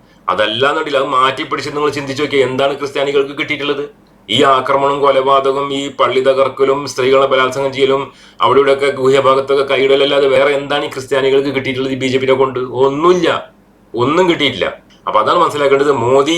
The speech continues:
എന്ന് പറഞ്ഞ ആള്, മോദി സർക്കാർ ഉള്ളത് തന്നെ ജനങ്ങളെ നന്നാക്കാനല്ല, ജനങ്ങൾ അവർക്ക് വോട്ട് ചെയ്തിട്ടേ ഇല്ല എന്ന് അവർക്ക് തന്നെ നന്നായിട്ട് അറിയാം. അതുകൊണ്ട് തന്നെ ജനങ്ങളുടെ കാര്യം നോക്കേണ്ട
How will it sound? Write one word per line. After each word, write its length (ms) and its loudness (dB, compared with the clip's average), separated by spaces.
എന്ന് 200 -2
പറഞ്ഞ 260 2
ആള്, 240 2
മോദി 220 -2
സർക്കാർ 280 0
ഉള്ളത് 220 -4
തന്നെ 260 -4
ജനങ്ങളെ 540 2
നന്നാക്കാനല്ല, 680 -2
ജനങ്ങൾ 520 0
അവർക്ക് 300 0
വോട്ട് 220 2
ചെയ്തിട്ടേ 540 0
ഇല്ല 140 0
എന്ന് 200 2
അവർക്ക് 300 -2
തന്നെ 160 -2
നന്നായിട്ട് 420 0
അറിയാം. 260 -2
അതുകൊണ്ട് 340 -2
തന്നെ 180 0
ജനങ്ങളുടെ 440 0
കാര്യം 260 0
നോക്കേണ്ട 260 -2